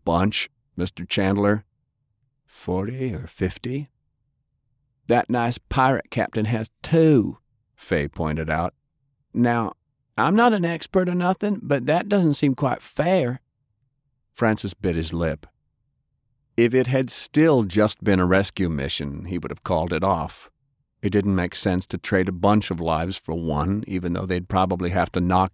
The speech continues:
Dan out first and tie him down, but this was too big now. The G-Hotel was on that thing. "Call the Marauder,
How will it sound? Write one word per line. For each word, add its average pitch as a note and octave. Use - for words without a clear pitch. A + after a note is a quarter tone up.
Dan F2
out F2
first G2+
and F2
tie F#2
him F2
down, F2+
but G2+
this -
was G#2
too B2+
big A#2
now. C#2+
The G#2+
G-Hotel B2+
was A#2
on D3
that F2
thing. E2
"Call C3
the C#3+
Marauder, A#2